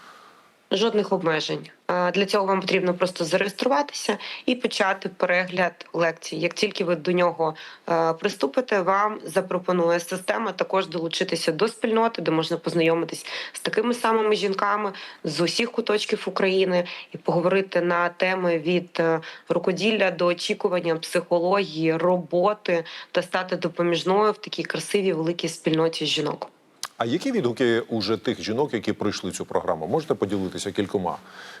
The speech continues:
Speaker 2: І очевидно, що
Speaker 1: Так.
Speaker 2: є ж не лише компліментарні, є якісь і практичні зауваження, як її поліпшити?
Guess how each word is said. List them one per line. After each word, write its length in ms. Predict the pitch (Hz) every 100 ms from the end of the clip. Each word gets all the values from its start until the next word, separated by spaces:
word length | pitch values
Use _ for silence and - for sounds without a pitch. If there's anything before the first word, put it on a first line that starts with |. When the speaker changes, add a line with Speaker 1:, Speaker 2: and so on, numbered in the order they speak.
| -
Speaker 2:
І 180 | 165 135
очевидно, 500 | - 123 135 143 139
що 180 | 123 135
Speaker 1:
Так. 100 | 113
Speaker 2:
є 180 | 110 131
ж 120 | 113
не 80 | 123
лише 280 | 120 - 147
компліментарні, 960 | 131 110 110 110 110 95 85 87 85
є 260 | 85 101 101
якісь 280 | 98 101
і 40 | 107
практичні 500 | - - 123 - 104
зауваження, 580 | 98 98 104 95 98 95
як 240 | 98 92
її 140 | 95
поліпшити? 560 | 92 98 180 - - 85